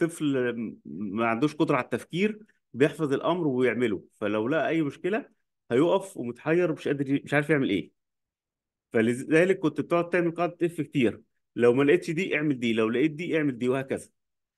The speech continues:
انما الذكاء الاصطناعي بي-، بيحاول ان احنا نخليه يقدر ياخد قرار.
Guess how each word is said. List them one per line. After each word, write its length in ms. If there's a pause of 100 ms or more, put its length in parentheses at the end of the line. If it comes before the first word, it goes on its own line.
(200)
انما 460
الذكاء 320
الاصطناعي 420
بي-، 200
بيحاول 440
ان 60
احنا 400 (220)
نخليه 760
يقدر 220
ياخد 240
قرار. 280